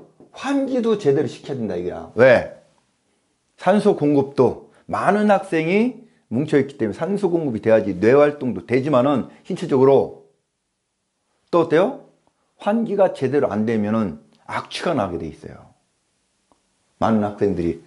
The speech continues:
군집해 있기 때문에. 자, 교구 준비도 마찬가지입니다. 그때그때 어떤 요즘은 시청각 교육을 하지 않습니까? 학습 효과를 극대화시키기 위해서. 그 다음에 뭡니까?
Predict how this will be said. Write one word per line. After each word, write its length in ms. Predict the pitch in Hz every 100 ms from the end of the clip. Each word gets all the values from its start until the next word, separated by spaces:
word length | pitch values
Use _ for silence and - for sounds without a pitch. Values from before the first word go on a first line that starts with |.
| _
군집해 420 | 139 117 - 98
있기 200 | - -
때문에. 480 | 90 117 208 - - _ _ _
자, 480 | 139 139 123 - - -
교구 280 | 165 208
준비도 680 | 202 208 147 190 247 226 - _ _ _
마찬가지입니다. 600 | - 151 180 147 95 -
그때그때 960 | - 185 240 214 208 180 190 120 80 - _ _ _ _ _ _ _ _
어떤 440 | 165 190 139 90 - _
요즘은 360 | 139 143 147 117
시청각 800 | - - 214 214 180 - - _ _ _ _ _ _
교육을 320 | - 135 123 143
하지 160 | 156
않습니까? 600 | 139 120 110 143 170 - - -
학습 360 | 175 - 160
효과를 320 | 123 117 104
극대화시키기 600 | - - 135 104 - 110
위해서. 400 | 107 104 175 - - _ _ _ _
그 120 | -
다음에 260 | 139 180 180
뭡니까? 800 | 123 120 180 175 160 208 -